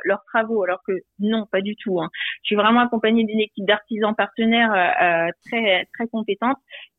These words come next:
qui m'épaule dans toute la partie technique. Mais il est vrai que, qu'il faut avoir des connaissances en la matière pour justifier, euh, notre légitimité à être là, hein. Euh,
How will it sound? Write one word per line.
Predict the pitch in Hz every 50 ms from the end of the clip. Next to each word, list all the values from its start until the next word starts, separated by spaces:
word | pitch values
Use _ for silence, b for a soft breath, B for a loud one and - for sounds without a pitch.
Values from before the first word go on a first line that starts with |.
| _ _
qui | 226 233
m'épaule | 240 247 247 - - 285 269 240
dans | 220 214
toute | - 247 226
la | 220 202 196
partie | - 196 - - - 202 -
technique. | - 202 202 _ 254 277 339 - _ - - B B B B B B -
Mais | 196 202 196 - -
il | 233 233 208 247
est | 240 214
vrai | 226 262 269 294 294 294
que, | - 226 214 196 190 185 190 196 -
qu'il | - 226 - _
faut | 233
avoir | 220 214 214 220
des | 220
connaissances | 220 - 254 254 254 247 254 262 247 247
en | 233
la | 208 190 196
matière | 202 202 202 - 285 285 277 - 226
pour | 220 214
justifier, | 208 214 254 262 - _ - 254 240 247 - - 269 269 285 294 269 - -
euh, | 196 190 190 196
notre | 202 202 208 - - -
légitimité | 220 247 247 240 - 233 226 - _ _ 220 226 233 220 - _ 240 247 233
à | 196 185
être | 190 - - - - 180
là, | 180 180 156 147
hein. | 147 156 190 B B B B B B B B -
Euh, | 185 175 170 170 165 160 156 156 156 156 139 127 113